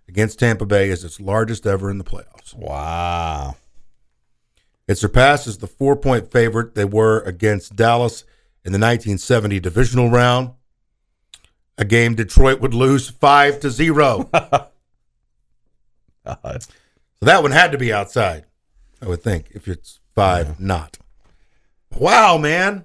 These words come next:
Speaker 1: Six and a half in the franchise, largest playoff spread.
Speaker 2: And they've been around a while.
Speaker 1: A
Speaker 2: And,
Speaker 1: long
Speaker 2: uh,
Speaker 1: time.
Speaker 2: yeah. And, yeah, and, and to me, that's the most feel-good story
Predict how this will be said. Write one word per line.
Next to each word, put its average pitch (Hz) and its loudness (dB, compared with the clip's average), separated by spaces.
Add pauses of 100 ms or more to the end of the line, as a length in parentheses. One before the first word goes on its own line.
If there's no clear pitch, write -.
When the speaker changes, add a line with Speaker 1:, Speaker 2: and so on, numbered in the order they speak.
Speaker 1:
Six 214 -2
and 202 0
a 160 -2
half 175 0 (200)
in 208 -4
the 165 -8
franchise, 160 0 (300)
largest 156 2
playoff 135 2
spread. 82 -8 (720)
Speaker 2:
And 87 -6
they've 92 -4
been 95 -4
around 87 -2
a 73 -2
while. 71 -4 (340)
Speaker 1:
A 95 -6
Speaker 2:
And, 107 0
Speaker 1:
long 123 2
Speaker 2:
uh, 87 -10
Speaker 1:
time. 80 -16
Speaker 2:
yeah. 87 -2 (180)
And, 95 -6 (260)
yeah, 135 4
and, 135 -4
and 127 -6
to 135 -6
me, 147 -2
that's 127 -4
the 113 -6
most 113 -4
feel-good 123 -4
story 151 -4